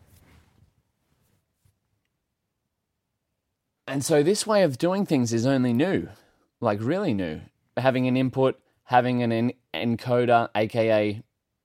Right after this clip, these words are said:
recurrent neural network, changing a sentence into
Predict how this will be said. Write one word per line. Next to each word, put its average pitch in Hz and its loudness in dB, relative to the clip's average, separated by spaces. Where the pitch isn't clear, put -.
recurrent 110 -4
neural 104 -2
network, 107 0
changing 104 -4
a 101 -4
sentence 104 -6
into 101 -4